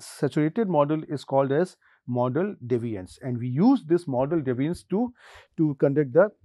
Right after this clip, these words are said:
test of hypothesis. It is defined as, uh, like this. The model deviance is indicated by this, uh, lambda beta, which is actually twice of, uh, natural log of the, uh, likelihood of the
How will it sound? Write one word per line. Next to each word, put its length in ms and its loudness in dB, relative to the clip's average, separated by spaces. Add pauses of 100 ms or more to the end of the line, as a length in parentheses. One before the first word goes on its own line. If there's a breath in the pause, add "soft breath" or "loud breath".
(260)
test 220 -2
of 140 -2
hypothesis. 800 -8 (1040)
It 120 2
is 160 10
defined 480 6
as, 320 6
uh, 440 8
like 260 0
this. 280 2 (100)
The 100 -4
model 340 4
deviance 560 4
is 300 -2 (960)
indicated 480 4
by 140 4
this, 280 0
uh, 300 2
lambda 340 2
beta, 380 0 (680 loud breath)
which 180 4
is 120 6
actually 360 6
twice 400 6
of, 280 2
uh, 640 2 (140)
natural 480 2
log 360 4
of 300 -4
the, 120 0
uh, 600 -10
likelihood 560 4
of 180 0
the 160 0